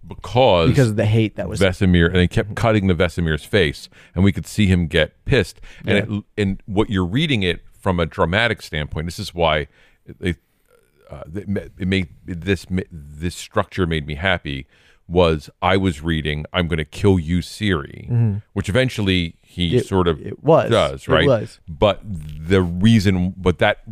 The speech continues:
Speaker 1: was actually, the, and I was thinking, like Steph was saying, like, the deaths were causing this power, but it was the other thing. And so that, that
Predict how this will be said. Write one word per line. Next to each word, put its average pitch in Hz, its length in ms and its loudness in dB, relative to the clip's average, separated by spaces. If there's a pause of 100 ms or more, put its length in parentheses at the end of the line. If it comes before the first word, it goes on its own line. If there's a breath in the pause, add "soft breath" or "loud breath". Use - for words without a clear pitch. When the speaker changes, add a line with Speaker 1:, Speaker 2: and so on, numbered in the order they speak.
(160)
Speaker 1:
was 92 240 2 (100)
actually, 82 720 -4 (120)
the, 98 200 0
and 90 140 2
I 95 120 2
was 95 180 -6
thinking, 73 240 -8
like 73 180 -4
Steph - 220 -4
was - 80 -16
saying, 73 200 -4
like, 73 140 -10
the 80 80 -6
deaths 95 400 -2
were 78 100 -4
causing 71 460 -2
this 78 220 -12
power, 71 440 -4 (380 soft breath)
but 95 100 4
it 95 60 2
was 90 140 -6
the 104 120 -8
other 87 220 0
thing. 87 260 0
And 78 120 -6
so 82 160 0
that, 82 320 2 (500 soft breath)
that 85 220 0